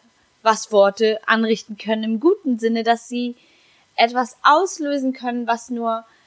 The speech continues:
durch einen ganz kleinen Moment, wo ein Mensch zu dir irgendwas sagt, wirklich sich die Welt verändern kann. Das ist auch mein heutiges Thema, und zwar die Kraft deiner eigenen Gedanken.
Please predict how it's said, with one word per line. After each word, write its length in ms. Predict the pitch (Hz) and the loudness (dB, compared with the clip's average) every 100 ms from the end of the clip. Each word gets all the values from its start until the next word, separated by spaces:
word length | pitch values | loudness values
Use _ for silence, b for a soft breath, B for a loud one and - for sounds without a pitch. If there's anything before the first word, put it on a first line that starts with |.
| b _ | b _
durch 200 | 240 254 | -2 -2
einen 140 | 262 | 0
ganz 320 | 262 349 415 - | 0 0 -2 -4
kleinen 300 | 311 285 277 | 0 2 2
Moment, 440 | 262 233 233 226 | 0 0 -2 0
wo 80 | 220 | 0
ein 200 | 208 208 | 0 -2
Mensch 380 | 220 262 285 - | 0 0 -2 -6
zu 120 | 247 | -6
dir 200 | 233 240 | -2 0
irgendwas 360 | 247 233 240 - | 0 -2 -8 -2
sagt, 460 | 185 190 - - b b b b _ | -2 -2 -4 -20 b b b b _
wirklich 480 | 190 208 220 226 - | -6 -6 -4 -6 -6
sich 220 | 202 208 | -6 -4
die 120 | 220 | 0
Welt 200 | 226 330 | 2 0
verändern 440 | - 135 - - - | -2 -8 -8 -12 -16
kann. 240 | - - _ _ | -20 -20 _ _
Das 320 | 190 240 302 | 0 2 2
ist 180 | 339 277 | -2 2
auch 120 | 208 | 2
mein 240 | 208 185 196 | 2 -2 0
heutiges 400 | 214 196 175 - | -2 -2 -10 -12
Thema, 440 | - 214 165 170 - | -8 -4 -2 -4 -8
und 160 | 190 | -12
zwar 500 | - 190 180 175 185 - b b - | -6 2 4 4 2 -6 b b -12
die 80 | 202 | -4
Kraft 260 | 226 226 | -4 0
deiner 240 | 196 180 170 | 0 2 0
eigenen 340 | 196 190 185 | -2 -4 -6
Gedanken. 680 | 170 180 180 240 302 196 | -4 -4 -4 -6 -20 -16